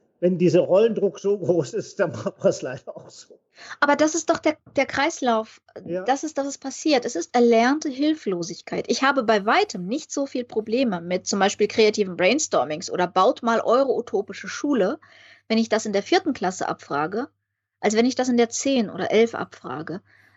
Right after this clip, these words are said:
Speaker 2: Weil die Schule das ist, was ihnen diese Rolle eintrichtert. Und ihr müsst sie an den Unis dann sozusagen wieder austrichtern. Und das ist natürlich Quatsch. Warum machen wir den Menschen zuerst kaputt, um ihn dann mühsam wieder aufzubauen? Wir sollten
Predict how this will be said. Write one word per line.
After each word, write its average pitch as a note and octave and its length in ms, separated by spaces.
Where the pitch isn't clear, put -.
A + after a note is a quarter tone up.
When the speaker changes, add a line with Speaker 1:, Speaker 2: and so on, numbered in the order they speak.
Speaker 2:
Weil B3+ 600
die A#3 160
Schule E4+ 460
das A3+ 380
ist, - 300
was A#3+ 220
ihnen B3+ 240
diese A3 180
Rolle G3 340
eintrichtert. - 1040
Und G#3+ 180
ihr C4 160
müsst C4 220
sie B3 80
an A3 80
den A3+ 140
Unis B3+ 300
dann A3+ 160
sozusagen G#3 460
wieder F#3+ 200
austrichtern. - 880
Und E3+ 120
das F#3+ 120
ist A#3 100
natürlich G#3 340
Quatsch. - 380
Warum A3 200
machen B3 200
wir A#3 60
den A3+ 120
Menschen A#3 300
zuerst - 320
kaputt, - 420
um G3+ 120
ihn G#3 100
dann G#3+ 220
mühsam A3+ 280
wieder F#3 220
aufzubauen? F#3 720
Wir A3 100
sollten A#3 580